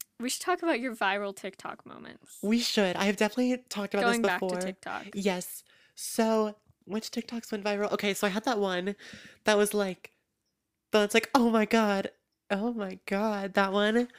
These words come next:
Speaker 2: And I did it about, like,
Speaker 1: Oh,
Speaker 2: school starting
Speaker 1: yeah.
Speaker 2: and fall weather, and it got, like, seven hundred thousand likes and, like, two million views or whatever.
Speaker 1: Yeah, that was crazy.
Speaker 2: And then I had another one where I was, like,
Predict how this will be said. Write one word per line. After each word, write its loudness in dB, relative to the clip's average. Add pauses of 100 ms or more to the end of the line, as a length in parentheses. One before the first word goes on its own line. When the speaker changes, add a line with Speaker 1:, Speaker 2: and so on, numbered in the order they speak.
(400)
Speaker 2:
And 4
I 6
did 2
it 0
about, 4
like, 4 (140)
Speaker 1:
Oh, 0
Speaker 2:
school 4
starting 4
Speaker 1:
yeah. 2
Speaker 2:
and -2
fall 4
weather, 2
and 2
it 0
got, 0
like, -2
seven 0
hundred 0
thousand -2
likes -6
and, -2
like, -4
two -2
million 0
views -2
or 0
whatever. 0
Speaker 1:
Yeah, -2 (380)
that 2
was 2
crazy. -2 (340)
Speaker 2:
And 2
then 6
I 6
had 4
another 2
one 2
where 4
I 4
was, -2
like, -4